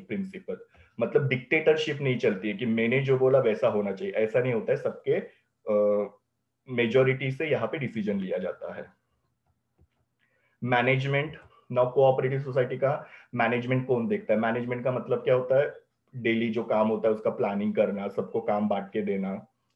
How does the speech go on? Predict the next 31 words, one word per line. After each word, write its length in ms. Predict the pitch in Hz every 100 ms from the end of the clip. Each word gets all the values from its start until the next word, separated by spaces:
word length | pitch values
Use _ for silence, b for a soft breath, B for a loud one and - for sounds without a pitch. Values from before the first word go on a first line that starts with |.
| _
सब 180 | 117 -
काम 220 | 113 107
बराबर 320 | 104 104 104
होना 220 | 104 104 104
है 60 |
कि 160 | 95 107
नहीं, 100 | 104
वो 140 | 104
सब 200 | 101 101
चीजों 280 | - 104 104
के 120 | 98
ऊपर 180 | 101 104
ध्यान 320 | 98 110 104
रखना। 480 | 95 95 95 82 - _ _ _ _ _ _ _ _ _ _ 160
तो 80 |
cooperative 540 | 151 135 135 135 143 160
society 420 | 143 135 127 135
का 120 | 139
जो 120 | 135
management 520 | 139 107 113 113 120 117
होता 300 | 101 113 110
है 260 | 127 - - b b b _
वो 120 | 127
देखा 320 | 135 117 98 123
जाता 300 | 123 120 135
है 140 | 131
by 80 | 120
the 180 | 113 120
managing 500 | 107 101 107 113 110
committee 640 | 104 101 95 123 131 113
members, 340 | 101 95 92